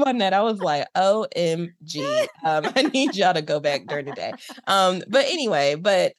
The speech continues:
all of that to say, it's so important to know your values and then also get help. Like, if there's something that you don't like to do, like, for me, I don't like cleaning. Imma just be honest. Cleaning is just not me. I don't like it.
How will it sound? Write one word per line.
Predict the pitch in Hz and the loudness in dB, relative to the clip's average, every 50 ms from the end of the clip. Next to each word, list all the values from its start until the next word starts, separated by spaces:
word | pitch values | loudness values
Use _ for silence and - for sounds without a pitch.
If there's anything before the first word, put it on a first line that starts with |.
| _ - | _ 2
all | 226 254 262 | 2 4 2
of | 254 208 | 2 0
that | 208 196 196 | 0 -2 -2
to | - 175 | -4 -8
say, | 170 - - 156 147 147 147 147 143 - - | -10 -6 -2 0 0 2 0 0 -2 -4 -4
it's | - 170 170 - | -4 -4 -4 -2
so | - 233 233 | -2 0 0
important | 226 220 220 220 - - 185 175 - - 165 160 - - - - | 0 -2 -4 -6 -4 -2 -2 -2 -2 -2 -4 -6 -6 -8 -12 -10
to | - 170 151 151 151 151 151 143 - | -6 -6 -4 -4 -4 -4 -4 -6 -2
know | 151 180 208 | 0 0 0
your | 233 240 240 | 0 0 -2
values | 214 190 175 165 165 165 160 160 156 151 151 - - - _ _ | -2 0 0 0 0 -2 -4 -4 -6 -6 -8 -12 -16 -20 _ _
and | - 180 185 | -4 -2 -2
then | 185 175 - | -2 -2 -2
also | 156 180 202 208 - - 233 208 196 196 185 180 | 0 0 0 0 -2 -2 0 2 2 2 2 0
get | 180 190 214 - - | -2 -4 -6 -6 -6
help. | 170 - 185 160 151 139 139 135 - | -8 -6 -4 -4 -2 -2 -4 -6 -4
Like, | 135 147 156 175 | -4 -4 -4 -4
if | 180 190 - | -6 -8 -6
there's | 220 226 269 - | -6 -8 -6 -4
something | - 208 220 226 190 185 | -6 -6 -4 -4 -6 -8
that | 190 - | -10 -8
you | 180 175 | -8 -8
don't | 160 - 165 | -8 -6 -6
like | 160 170 170 | -8 -8 -8
to | - 175 | -10 -12
do, | 170 165 165 156 151 147 - - _ | -10 -6 -6 -4 -4 -4 -4 -6 _
like, | - 170 135 - - | -6 -6 -6 -6 -6
for | - 190 | -8 -6
me, | 214 240 269 269 254 254 254 240 - - _ _ _ _ _ _ - | -4 -4 -4 -4 -4 -6 -8 -10 -16 -20 _ _ _ _ _ _ -6
I | 180 226 | -4 -2
don't | 277 262 220 | -2 -2 -2
like | 190 151 - | -2 -4 -4
cleaning. | - - 160 160 151 107 85 107 143 170 175 - | -6 -6 -6 -6 -6 -8 -10 -10 -12 -10 -8 -6
Imma | 160 175 190 | -6 -4 -4
just | 180 180 175 175 | -4 -6 -6 -8
be | 170 156 - | -8 -8 -6
honest. | - 147 151 151 165 165 160 165 170 - - | -4 -4 -4 -4 -6 -6 -8 -10 -12 -10 -8
Cleaning | 202 180 185 185 185 180 - | -6 -6 -4 -6 -6 -6 -8
is | 151 160 160 | -8 -8 -8
just | 160 156 165 165 | -10 -10 -10 -8
not | 143 131 127 127 107 - - _ - | -6 -4 -4 -4 -4 -6 -10 _ -12
me. | 143 139 123 78 80 104 - - | -10 -10 -10 -12 -14 -16 -14 -10
I | - 147 | -6 -4
don't | 156 147 139 110 | -2 -2 -2 -4
like | 131 131 131 - - | -6 -6 -8 -10 -12
it. | - 80 - - | -12 -14 -14 -16